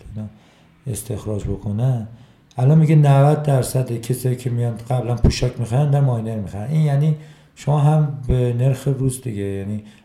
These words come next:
الان این بازارش خوبه می‌رم اونو میارم. خب وقتی وارد این بیزینس هم می‌شی،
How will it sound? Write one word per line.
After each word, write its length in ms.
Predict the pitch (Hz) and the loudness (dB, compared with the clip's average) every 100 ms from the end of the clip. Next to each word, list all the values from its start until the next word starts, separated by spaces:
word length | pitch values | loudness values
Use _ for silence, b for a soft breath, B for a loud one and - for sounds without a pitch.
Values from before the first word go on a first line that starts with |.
| _ | _
الان 260 | 113 104 127 | -4 0 2
این 180 | 147 | 2
بازارش 460 | 135 139 127 131 120 | 4 6 6 4 2
خوبه 280 | - 117 113 | -2 -2 -2
می‌رم 260 | 113 117 | -2 -2
اونو 160 | 135 135 | 2 2
میارم. 440 | 127 127 117 110 113 B B _ | 2 2 0 -4 -10 B B _
خب 60 | |
وقتی 300 | 127 120 - | -6 -4 -2
وارد 260 | 123 123 120 | 0 2 2
این 140 | 123 | 0
بیزینس 440 | 117 117 117 113 - | -2 -4 -4 -4 -4
هم 100 | 120 | -4
می‌شی، 540 | 117 - 147 139 - | -6 -4 -2 0 -2